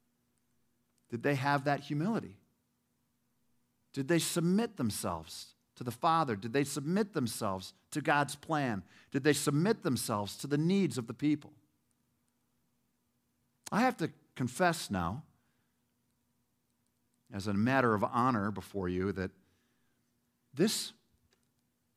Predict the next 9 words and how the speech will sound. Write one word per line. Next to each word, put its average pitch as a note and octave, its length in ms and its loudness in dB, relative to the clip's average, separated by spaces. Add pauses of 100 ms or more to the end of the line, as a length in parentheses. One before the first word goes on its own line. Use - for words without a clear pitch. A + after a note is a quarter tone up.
(320)
corrected D3+ 640 0
me F2+ 300 -6 (1600)
as G2+ 140 -6
a - 20 -8
pastor. G2+ 460 -4 (1800)
I G3 180 2
recognize D3+ 720 4
sometimes E3 720 2
that B2+ 280 4